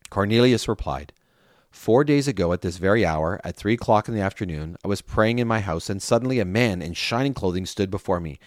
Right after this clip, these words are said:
and said, 'Cornelius, your prayers have been heard, and your acts of charity have been remembered before God. Therefore send to Joppa and summon Simon,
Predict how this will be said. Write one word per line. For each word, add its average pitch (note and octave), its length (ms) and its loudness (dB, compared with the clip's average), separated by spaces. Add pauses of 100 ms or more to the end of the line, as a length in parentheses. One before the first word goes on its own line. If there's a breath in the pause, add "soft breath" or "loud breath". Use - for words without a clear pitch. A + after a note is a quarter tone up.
and G2 140 -4
said, G2+ 240 2 (640)
'Cornelius, C#3 640 2
your E2+ 120 -4
prayers C3+ 480 2
have D#2 140 -8
been D2 140 -8
heard, C#3 420 2 (240 soft breath)
and E2 120 -6
your - 120 -6
acts A#2+ 240 0
of F2 100 -8
charity C3 420 2
have F2+ 100 0
been D#2+ 160 -4
remembered G2 460 0
before G2+ 280 -2
God. C#2 360 -6 (500)
Therefore E2+ 400 0
send D3 340 2
to D3 60 0
Joppa F#2+ 520 -2
and - 180 -10
summon A2 340 -2
Simon, F2+ 460 -4